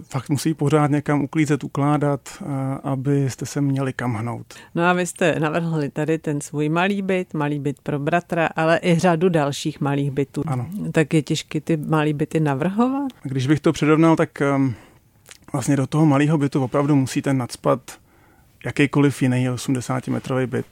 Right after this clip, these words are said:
Speaker 1: jenom sdružujete funkce. Takže v každém malém bytě stejně najdete koupelnu,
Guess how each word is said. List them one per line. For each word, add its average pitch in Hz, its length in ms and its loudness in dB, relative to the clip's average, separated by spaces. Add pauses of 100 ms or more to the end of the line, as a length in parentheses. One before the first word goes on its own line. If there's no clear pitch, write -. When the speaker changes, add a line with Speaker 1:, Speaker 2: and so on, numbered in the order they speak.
(140)
Speaker 1:
jenom 127 260 -2 (140)
sdružujete 123 560 -2
funkce. - 460 -12 (560)
Takže 131 260 -2
v - 60 -10
každém 147 320 2
malém 139 220 4
bytě 123 240 -4
stejně 139 340 2
najdete 117 400 -4
koupelnu, 139 800 0